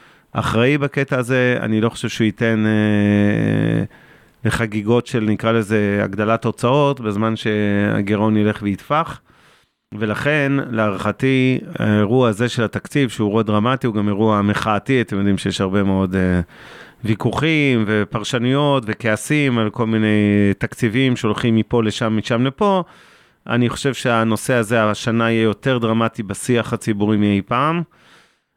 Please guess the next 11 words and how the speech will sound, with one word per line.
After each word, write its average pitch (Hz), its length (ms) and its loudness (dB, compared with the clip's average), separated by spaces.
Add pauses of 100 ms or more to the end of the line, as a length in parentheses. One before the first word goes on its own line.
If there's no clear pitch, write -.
(160)
הוא 117 180 2
יעבור 113 320 2
בקלות 110 420 0
כי - 100 -4
יש 104 200 -2
רוב, 104 260 2
אה, 101 120 0
פוליטי 107 400 -2
ברור 98 300 0
להעביר 139 260 0
אותו, 123 420 0